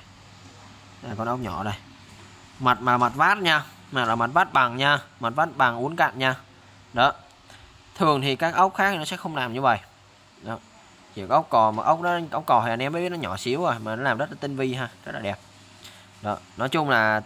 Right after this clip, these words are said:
rất là tinh xảo, quá là đã. Đó, cái thân cò nó dày rồi, anh em thấy không? Thường thì Trung Quốc họ làm thân cò mỏng lắm. Cái, cái đồ của nó mỏng lét à, cho nên là anh em gắn vô xài thời gian là nó bay hết đi à. Và nó kêu, mỏng, càng mỏng nó càng kêu nha anh em nha. Nó càng, càng dày, nó càng êm ái.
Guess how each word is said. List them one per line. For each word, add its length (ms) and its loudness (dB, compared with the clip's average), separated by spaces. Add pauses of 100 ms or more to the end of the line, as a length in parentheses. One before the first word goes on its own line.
(140)
rất 120 4
là 60 2
tinh 180 -4
xảo, 320 -2 (360)
quá 120 2
là 80 4
đã. 240 0 (840)
Đó, 220 -4
cái 100 0
thân 200 0
cò 200 4
nó 80 -2
dày 280 2
rồi, 100 0
anh 60 -2
em 100 -4
thấy 100 -2
không? 140 2 (840)
Thường 180 -4
thì 80 -4
Trung 200 -6
Quốc 120 2
họ 100 -2
làm 160 0
thân 140 -4
cò 120 2
mỏng 260 -6
lắm. 140 -4 (420)
Cái, 180 -4
cái 160 -2
đồ 200 2
của 100 -4
nó 60 -4
mỏng 180 -4
lét 200 0
à, 100 -6
cho 140 -8
nên 160 -4
là 60 -2
anh 120 -4
em 140 -6
gắn 220 0
vô 80 -8
xài 160 -4
thời 140 -8
gian 200 -2
là 60 -4
nó 100 -6
bay 240 2
hết 140 -8
đi 180 -4
à. 140 -6 (260)
Và 120 -4
nó 80 -4
kêu, 300 2 (440)
mỏng, 340 -6
càng 180 0
mỏng 180 -12
nó 80 -10
càng 180 -6
kêu 260 -4
nha 80 -6
anh 60 -8
em 120 -8
nha. 160 -6 (400)
Nó 100 -6
càng, 120 -6
càng 220 -4
dày, 280 2
nó 80 -10
càng 180 -6
êm 160 -6
ái. 200 -4